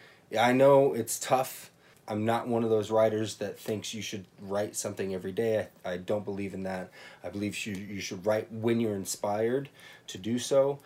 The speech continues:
but I do believe it's important to do something every single day, whether that be, um, I don't know,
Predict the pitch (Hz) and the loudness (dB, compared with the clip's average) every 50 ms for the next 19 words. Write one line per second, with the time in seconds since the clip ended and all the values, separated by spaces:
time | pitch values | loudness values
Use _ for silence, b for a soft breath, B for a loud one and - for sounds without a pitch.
0 | B B B B B 110 107 107 101 98 98 135 143 139 135 131 123 123 120 - | B B B B B 2 2 2 2 2 2 2 2 2 4 4 4 4 2 0
1 | - - 104 95 - - 113 110 - - - - 95 92 95 104 104 101 95 - | -6 -8 -8 -6 -4 0 0 0 -2 -4 -10 -10 -10 -8 -6 -4 -4 -4 -4 -4
2 | - - - 143 131 135 123 - - 101 95 95 92 90 - B B B B B | 0 4 4 6 4 4 0 -4 -4 -4 -4 -4 -6 -8 -10 B B B B B
3 | B - 107 104 107 98 - - 107 101 92 92 90 101 98 90 85 85 87 92 | B -2 -2 -2 -2 -2 -4 -4 -4 -4 -4 -4 -4 -4 -2 -4 -4 -4 -6 -6
4 | 95 92 98 95 90 98 95 92 87 - _ - - 98 95 92 92 92 92 90 | -6 -4 -4 -2 0 0 0 0 -2 -6 _ -12 -10 -8 -6 -6 -4 -4 -4 -6
5 | 90 87 90 87 85 B B B B B B B B B _ _ B B B B | -6 -8 -8 -10 -12 B B B B B B B B B _ _ B B B B
6 | B B B B B - - 104 110 101 92 90 87 85 90 | B B B B B -10 -6 -4 -2 -2 -2 -4 -6 -8 -8